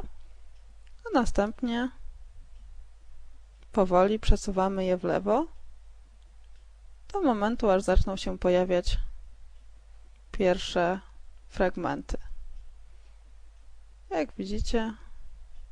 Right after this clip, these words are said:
tutaj na dole, w miejscu, gdzie są chmury,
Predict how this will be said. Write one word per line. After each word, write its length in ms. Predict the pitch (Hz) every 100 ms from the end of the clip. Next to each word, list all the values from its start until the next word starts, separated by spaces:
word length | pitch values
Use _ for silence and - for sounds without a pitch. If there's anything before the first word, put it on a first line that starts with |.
| - - - - - -
tutaj 300 | 233 - 190
na 140 | 185
dole, 500 | 175 190 196 208 240 247 - - 254 -
w 40 | 208
miejscu, 380 | 196 - 208
gdzie 180 | 196 180
są 200 | - 170
chmury, 600 | - 202 175 180 208 311